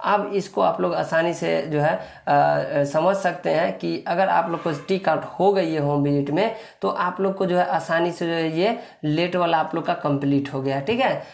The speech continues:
आप लोग इतना समझ लीजिएगा। ठीक है, यहाँ पे आप लोग ये समझ गए।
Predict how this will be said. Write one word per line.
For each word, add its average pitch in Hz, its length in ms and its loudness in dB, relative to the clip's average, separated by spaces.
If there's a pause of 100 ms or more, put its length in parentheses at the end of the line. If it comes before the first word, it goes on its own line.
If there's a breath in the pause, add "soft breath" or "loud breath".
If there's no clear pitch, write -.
(120)
आप 165 200 -2
लोग 175 120 0
इतना 170 240 0
समझ 160 300 -2
लीजिएगा। 139 480 0 (280 loud breath)
ठीक 226 120 0
है, 175 160 4
यहाँ 165 160 4
पे 175 60 2
आप 170 160 2
लोग 175 120 0
ये 175 140 2
समझ 180 280 2
गए। 196 260 2